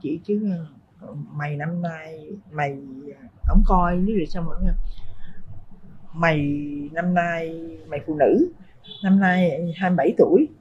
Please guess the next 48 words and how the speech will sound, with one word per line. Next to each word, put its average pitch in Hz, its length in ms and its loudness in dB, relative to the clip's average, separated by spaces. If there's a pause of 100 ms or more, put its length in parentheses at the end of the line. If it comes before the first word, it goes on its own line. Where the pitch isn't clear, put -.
lúc 302 160 -6
chị 175 100 2
đi 190 100 2
học 175 200 0
chị 180 60 0
hai 190 60 2
mươi 190 80 2
bảy 196 180 -4
tuổi, 180 180 2 (440)
mày 151 200 -4
thấy 214 100 0
cái 302 180 -4
chuyện 165 180 0
mày 160 80 2
đi 170 80 -2
học 180 260 -4 (320)
đạo 139 100 0
diễn 165 320 0
vậy 147 220 0
có 226 80 -6
vô 214 160 8
lý 247 220 6
không?" 254 140 2 (280)
Học - 220 -2
thêm 208 240 2
sáu 277 160 4
năm 233 220 4
nữa, 185 240 6
tại - 140 4
cả 185 100 4
ngôn 220 460 4
ngữ - 240 6
nó 294 80 2
là 196 160 2
sáu 220 100 2
năm. 208 180 4 (600)
Có 240 80 4
vô 220 180 8
lý 226 220 10
không? 202 180 4 (840)
Là 156 120 0
trong 175 160 2
bụng 165 240 4
chị 156 140 2
quạo 160 260 6
rồi. 156 100 2 (540)
Bởi 196 120 6
vì 226 140 2